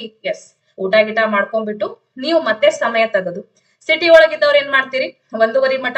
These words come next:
ಒಂದ್ ತಾಸ್ ಓದ್ರಿ, ಹನ್ನೆರಡೂವರೆ ಲಿತ್ರ ಒಂದೂವರೆ. ಓಕೆ, ಓದ್ಕೊಂಡು, ಓದ್ಕೊಂಡು, ಹಾ, ಆ ಸಮಯದಲ್ಲಿ ಏನಾದ್ರೂ ಏನ್ ಕೆಲ್ಸ ಇರ್ತದ್ರಿ ಅವಾಗ, ಹ್ಮ್, ಅವಾಗೇನಾದ್ರೂ ಅನ್ನಕ್ಕಿಟ್ ಬಂದ್ರಿ, ಅದು ಅನ್ನ ಆಗ್ತಿರ್ತದೆ, ಇಲ್ಲೇ ಪೂರ್ತಿ ಮುಳುಗ್ ಹೋಗ್ಬಾರ್ದು.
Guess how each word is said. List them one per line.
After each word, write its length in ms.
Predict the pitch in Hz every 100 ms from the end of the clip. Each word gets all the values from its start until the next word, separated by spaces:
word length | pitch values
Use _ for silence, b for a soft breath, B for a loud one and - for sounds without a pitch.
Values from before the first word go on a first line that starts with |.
| 254
ಒಂದ್ 120 | 226 233
ತಾಸ್ 220 | 233 226
ಓದ್ರಿ, 220 | 208 202 185
ಹನ್ನೆರಡೂವರೆ 500 | 196 214 220 233 214
ಲಿತ್ರ 260 | 214 196 226 - _ _ _ -
ಒಂದೂವರೆ. 440 | 208 208 202 180 - _ _ _ _ _ -
ಓಕೆ, 260 | 180 - 415 220 _ _ _
ಓದ್ಕೊಂಡು, 460 | 190 214 214 220 208 214
ಓದ್ಕೊಂಡು, 460 | 226 - 277 277 330 349 - - -
ಹಾ, 100 | 196 185
ಆ 40 | 247 -
ಸಮಯದಲ್ಲಿ 420 | 277 269 262 269 247
ಏನಾದ್ರೂ 340 | 240 220 226 - - _ 190
ಏನ್ 120 | 294 302
ಕೆಲ್ಸ 220 | 262 - 269
ಇರ್ತದ್ರಿ 340 | 262 262 254 247 220
ಅವಾಗ, 220 | 233 233 269 - _ _ _ -
ಹ್ಮ್, 160 | 185 - _ _ _ -
ಅವಾಗೇನಾದ್ರೂ 640 | 185 208 214 214 208 214 - 220
ಅನ್ನಕ್ಕಿಟ್ 440 | 254 269 262 214
ಬಂದ್ರಿ, 340 | 208 208 190 185 -
ಅದು 160 | 208 220 208
ಅನ್ನ 120 | 226 233
ಆಗ್ತಿರ್ತದೆ, 460 | 233 240 226 214 214
ಇಲ್ಲೇ 180 | 233 247 254 240
ಪೂರ್ತಿ 320 | 233 233 233 262 269 226
ಮುಳುಗ್ 240 | 233 - 294
ಹೋಗ್ಬಾರ್ದು. 440 | 247 226 202